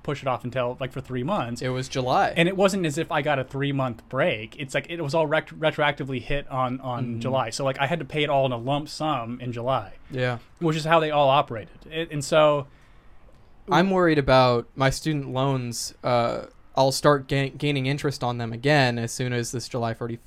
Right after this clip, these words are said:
Speaker 2: thirty-first thing comes around. As far as I'm aware, that's what's gonna happen. And it's so impossible to find information on whether or not that's true.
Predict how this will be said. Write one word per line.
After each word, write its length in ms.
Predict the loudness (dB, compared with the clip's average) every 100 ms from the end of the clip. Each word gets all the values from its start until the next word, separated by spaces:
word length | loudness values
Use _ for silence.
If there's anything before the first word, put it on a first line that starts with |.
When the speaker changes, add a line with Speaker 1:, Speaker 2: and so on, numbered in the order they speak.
| -6
Speaker 2:
thirty-first 480 | -2 -2 -4 -8 -8
thing 140 | -12
comes 200 | -12 -8
around. 320 | -6 -6 -8 -14 -20 -20
As 60 | 2
far 160 | 4
as 80 | 6
I'm 160 | 4 0
aware, 320 | 4 4 4
that's 160 | -2
what's 160 | -10 -12
gonna 140 | -8
happen. 260 | -8 -8 -8
And 120 | -8
it's 100 | 0
so 160 | 4 4
impossible 500 | 2 2 2 2 -6
to 60 |
find 200 | -2 -2
information 420 | -4 -6 -6 -6 -8
on 60 | -8
whether 200 | -4 -4
or 20 |
not 200 | -6 -10
that's 200 | -12 -12
true. 380 | -4 2 2